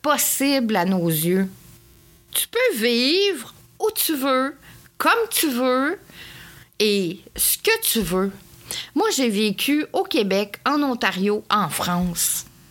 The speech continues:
Tu peux changer de carrière ou tout simplement tenter quelque chose de nouveau. Pour y arriver, il y a différentes étapes à faire.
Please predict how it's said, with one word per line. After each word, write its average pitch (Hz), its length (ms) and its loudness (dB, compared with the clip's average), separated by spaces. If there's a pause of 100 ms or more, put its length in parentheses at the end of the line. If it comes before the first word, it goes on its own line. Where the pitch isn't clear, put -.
(380)
Tu - 120 -2
peux 415 200 0
changer 277 440 0
de 269 80 -10
carrière 233 720 0
ou 294 120 2
tout - 180 0 (100)
simplement 254 1000 2
tenter 240 500 0
quelque 196 380 0
chose 247 380 0
de 220 160 0
nouveau. 180 440 0 (1400)
Pour 277 180 0
y 311 80 0 (120)
arriver, 208 520 0 (840)
il 226 80 -2
y 247 60 4
a 240 60 4
différentes 254 600 0
étapes 202 320 -2
à 180 60 0
faire. - 240 -4